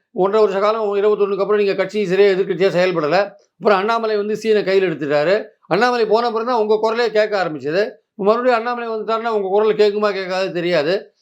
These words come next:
அப்ப நீங்க என்ன பண்ண போறீங்க? இதுல இருந்து வெளியில வந்து அதிமுக வந்து திமுகவுக்கு எதிரான ஒரே கட்சி, அதான் ஆல்டர்னேட் ஃபோர்ஸ் அப்படின்னு நீங்க நி-, நிரூபிக்கணும்னா உங்க எதிர்க்கட்சியா நீங்க நல்லாவும் செயல்பட வேண்டிய அவசியம் இருக்கு. So இதெல்லாம் உங்க பொறுப்பு, உங்க தோள்ல இருக்கு. கட்சி என் கையில வந்துடுத்து நீங்க மெத்தனமா இருந்தீங்கன்னா,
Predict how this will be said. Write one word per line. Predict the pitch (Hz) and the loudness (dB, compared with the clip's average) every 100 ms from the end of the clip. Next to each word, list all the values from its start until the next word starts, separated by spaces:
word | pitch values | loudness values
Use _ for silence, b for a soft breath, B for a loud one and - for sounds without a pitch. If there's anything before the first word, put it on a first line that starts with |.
| - | -4
அப்ப | 196 | 0
நீங்க | 226 208 | 2 2
என்ன | 254 | 2
பண்ண | 311 254 | 0 0
போறீங்க? | 214 196 214 | 0 0 2
இதுல | 196 226 | 2 0
இருந்து | 247 220 | 0 0
வெளியில | 240 240 | 0 -2
வந்து | 226 226 247 | -4 -2 0
அதிமுக | 208 214 233 226 240 233 | 0 -2 -8 -6 -2 -2
வந்து | 226 | -4
திமுகவுக்கு | 214 226 226 220 214 | -6 -4 -2 0 2
எதிரான | 196 214 220 208 | 2 0 0 0
ஒரே | 208 233 | -2 0
கட்சி, | 214 214 220 - b b b | -2 0 -2 -2 b b b
அதான் | 170 233 220 | 2 2 2
ஆல்டர்னேட் | 220 226 220 | 0 -2 -2
ஃபோர்ஸ் | - 220 185 | 0 0 0
அப்படின்னு | 202 220 | -4 -4
நீங்க | 214 208 202 180 - _ _ _ 233 - | -2 0 0 0 -4 _ _ _ -16 -6
நி-, | 160 175 190 | 2 4 6
நிரூபிக்கணும்னா | 220 262 269 247 196 196 240 240 _ _ | 4 2 2 2 0 0 -2 -4 _ _
உங்க | 147 170 | 0 0
எதிர்க்கட்சியா | 165 277 262 202 269 | 0 -2 -2 0 0
நீங்க | 220 208 185 | 0 0 2
நல்லாவும் | 196 214 | 2 2
செயல்பட | 214 190 190 185 | 0 -2 -2 -2
வேண்டிய | 175 165 | -2 -2
அவசியம் | 165 190 202 | -2 0 0
இருக்கு. | 160 143 131 147 | 0 -2 -4 -4
So | - 294 | -4 -2
இதெல்லாம் | 196 196 269 | 0 2 2
உங்க | 285 233 | 2 2
பொறுப்பு, | 165 226 220 | 2 2 0
உங்க | 226 196 | -2 0
தோள்ல | 147 240 226 | 0 0 0
இருக்கு. | 190 151 151 - b b | -4 -4 -8 -8 b b
கட்சி | - 160 170 | -2 -2 2
என் | 277 240 | 2 2
கையில | 226 254 233 | 0 0 0
வந்துடுத்து | 233 254 208 254 | -2 -6 -2 -2
நீங்க | 240 226 | -2 -2
மெத்தனமா | 208 233 240 226 | -2 0 0 0
இருந்தீங்கன்னா, | 208 208 214 262 226 139 | -2 -2 -2 -2 -2 -4